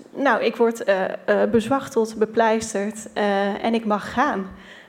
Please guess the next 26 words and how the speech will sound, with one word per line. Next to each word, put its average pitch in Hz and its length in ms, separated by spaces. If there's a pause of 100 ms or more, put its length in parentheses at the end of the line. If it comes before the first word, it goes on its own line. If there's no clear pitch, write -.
(200)
<laughs> 214 400
En 226 140
het 220 120
is 240 120
inmiddels 226 420
drie 247 260
uur 214 160
's - 80
nachts. - 440 (680)
En 196 200
de 196 180
verpleger 220 640
die, 190 180
eh, 190 120
wijst 202 340
me 208 80
de 196 100
weg 202 260
door 190 140
de 196 100
verlaten 214 540
gangen 190 380
van 190 140
het 190 120
grote 190 340
ziekenhuis. 190 720